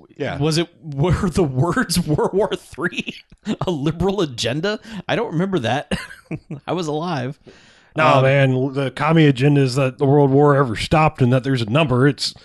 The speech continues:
Speaker 2: Right.
Speaker 1: it's ever, it's ever going.
Speaker 2: It's still going.
Speaker 1: Yeah. There's, we're still in World War One, the first one.
Speaker 2: Man, I love, they storm this place, and Paul Sorvino is just trying to hype this kid up, like, "Aren't we great?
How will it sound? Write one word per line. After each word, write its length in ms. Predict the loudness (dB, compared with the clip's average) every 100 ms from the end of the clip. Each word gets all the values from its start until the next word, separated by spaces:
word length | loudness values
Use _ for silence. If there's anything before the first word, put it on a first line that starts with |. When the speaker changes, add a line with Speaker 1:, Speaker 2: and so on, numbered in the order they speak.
| -20 -10
Speaker 2:
Right. 120 | -6
Speaker 1:
it's 120 | 0
ever, 380 | 0 2 -2 -4
it's 160 | -4 -2
ever 200 | 0 0
going. 300 | 2 4 4
Speaker 2:
It's 40 | 2
still 140 | -2
going. 260 | -6 -8 -4
Speaker 1:
Yeah. 260 | -4 -4 -8 -20 _ _ -8
There's, 180 | -6 -2
we're 140 | 0
still 260 | 0 2 2
in 80 | 2
World 140 | 2
War 240 | 4 4
One, 480 | 2 2 0 -2 -10
the 120 | -12 -4
first 260 | -2 0
one. 320 | 0 -2 -4 -14 _ _ -16 -6
Speaker 2:
Man, 240 | -2 -2 -2
I 80 | -2
love, 240 | -2 -4 -6
they 140 | -4
storm 360 | -4 -2 -2 0
this 120 | -2
place, 500 | -4 -2 -2 -4 -6 -4
and 360 | -4 -2 -6 -6
Paul 180 | -4 -2
Sorvino 560 | -2 -2 0 0 0
is 140 | -2 -4
just 180 | -8
trying 140 | -4 -6
to 60 |
hype 240 | -4 -6 -6
this 140 | -10
kid 200 | -8 -4
up, 220 | -4 -4 -6
like, 160 | -6 -4
"Aren't 180 | -6 -4
we 100 | -6
great? 460 | -4 -2 -4 -6